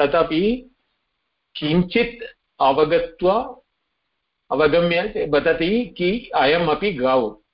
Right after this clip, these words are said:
इति। केन पदार्थेन तयोः सामा-, समय-, तयोः बोधं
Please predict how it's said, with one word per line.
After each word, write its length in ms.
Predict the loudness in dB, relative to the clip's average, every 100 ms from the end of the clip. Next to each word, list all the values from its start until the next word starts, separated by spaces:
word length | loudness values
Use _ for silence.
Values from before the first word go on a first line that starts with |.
| _
इति। 220 | -6 -4 -6 -10 _ _ _ _ _ _ _ _ _ -2
केन 400 | 2 4 4 2 2 -2 -6 -20 _ _ _ _ _ _ _ _ _ _ _ _ _ _ _ _ _ -2
पदार्थेन 1000 | 2 2 2 0 0 2 2 0 -2 -4 -12 _
तयोः 560 | 0 2 2 2 0 0
सामा-, 720 | -4 -4 -2 0 0 0 -4
समय-, 500 | -2 -2 0 -2 -2 -8 -16 -20
तयोः 960 | -20 _ -2 2 2 2 2 2 2 -2 -16 _ _ -20 _ _ -20 -20 -20 -14 2
बोधं 540 | 4 4 4 -2 -4